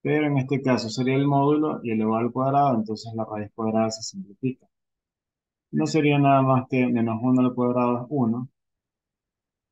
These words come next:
más menos dos al cuadrado, esto nos da cuatro, y más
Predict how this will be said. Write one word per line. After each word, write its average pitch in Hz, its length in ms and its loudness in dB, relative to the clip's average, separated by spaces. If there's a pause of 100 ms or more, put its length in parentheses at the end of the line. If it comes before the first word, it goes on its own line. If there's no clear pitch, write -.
(380)
más 107 560 -6 (480)
menos 120 400 6
dos 123 380 4
al 113 180 -2
cuadrado, 113 600 2
esto 101 200 -8
nos 107 200 -4
da 110 120 -2
cuatro, - 500 0 (1500)
y 120 80 -2
más 123 540 2